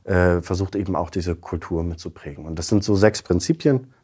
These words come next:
beziehungsbasiert, traumainformiert, entwicklungsfokussiert, familieninvolviert, kompetenzzentriert und ökologisch orientiert.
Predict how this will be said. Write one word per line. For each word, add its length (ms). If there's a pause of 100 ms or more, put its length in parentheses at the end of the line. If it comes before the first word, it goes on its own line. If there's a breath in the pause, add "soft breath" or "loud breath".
(120)
beziehungsbasiert, 760
traumainformiert, 880
entwicklungsfokussiert, 1500
familieninvolviert, 1080 (300 soft breath)
kompetenzzentriert 1800 (460 soft breath)
und 260
ökologisch 560
orientiert. 640